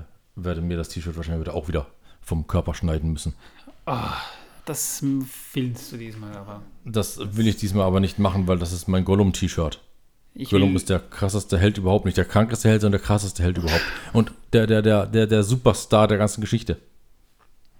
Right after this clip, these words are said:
Speaker 1: Auch wenn Leute das nicht verstehen oder nicht verstehen wollen oder anderer Meinung sind, einfach nur. Aber
Speaker 2: Nö, wirklich
Speaker 1: ich,
Speaker 2: nicht.
Speaker 1: ja,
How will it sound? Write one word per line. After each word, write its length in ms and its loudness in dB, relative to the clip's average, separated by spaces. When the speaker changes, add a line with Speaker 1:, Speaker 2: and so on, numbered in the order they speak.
Speaker 1:
Auch 180 0
wenn 100 6
Leute 180 6
das 80 0
nicht 120 -4
verstehen 320 2
oder 200 2
nicht 120 4
verstehen 280 2
wollen 240 8
oder 400 -2
anderer 240 6
Meinung 260 4
sind, 280 -4
einfach 200 -4
nur. 240 -4
Aber 280 -4
Speaker 2:
Nö, 80 -2
wirklich 680 -2
Speaker 1:
ich, 20 -20
Speaker 2:
nicht. 360 -16
Speaker 1:
ja, 180 -4